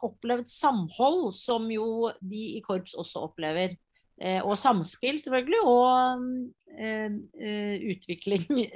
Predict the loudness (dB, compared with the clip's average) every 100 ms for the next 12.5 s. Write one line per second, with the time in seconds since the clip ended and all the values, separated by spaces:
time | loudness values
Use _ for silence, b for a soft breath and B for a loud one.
0 | -12 -8 -2 2 2 2 0 2 4 2
1 | 0 -8 -18 -20 -6 -2 -2 -2 -4 -4
2 | -6 -8 _ _ B B B B -12 2
3 | 6 8 6 6 2 2 2 2 2 2
4 | 2 2 2 2 2 0 0 2 4 4
5 | 0 -8 -14 -16 -16 _ _ -6 -4 -2
6 | 2 4 4 2 -4 -8 0 4 4 4
7 | 0 -2 -6 -10 -6 -2 0 0 -4 -2
8 | 0 0 -2 -2 0 0 0 -2 -8 _
9 | _ _ -6 -2 -2 2 2 2 0 2
10 | 2 2 -2 -4 -6 -4 -4 -4 -6 -4
11 | -4 -4 -4 -4 -2 -4 -6 -6 -4 -4
12 | -6 -2 0 0